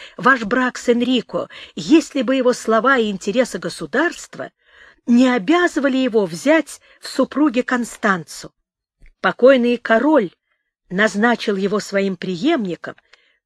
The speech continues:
только при условии, что он женится на принцессе. Неужели вы хотите,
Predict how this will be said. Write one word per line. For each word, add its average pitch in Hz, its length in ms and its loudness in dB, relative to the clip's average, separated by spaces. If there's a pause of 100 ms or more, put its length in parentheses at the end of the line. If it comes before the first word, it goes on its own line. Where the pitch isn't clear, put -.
только 330 380 4
при 285 180 -2
условии, 285 560 -2
что - 200 -2
он 247 120 0
женится 233 520 -2
на 208 100 -4
принцессе. 190 680 -10 (960)
Неужели 180 580 -2
вы 190 120 -2
хотите, 196 640 -6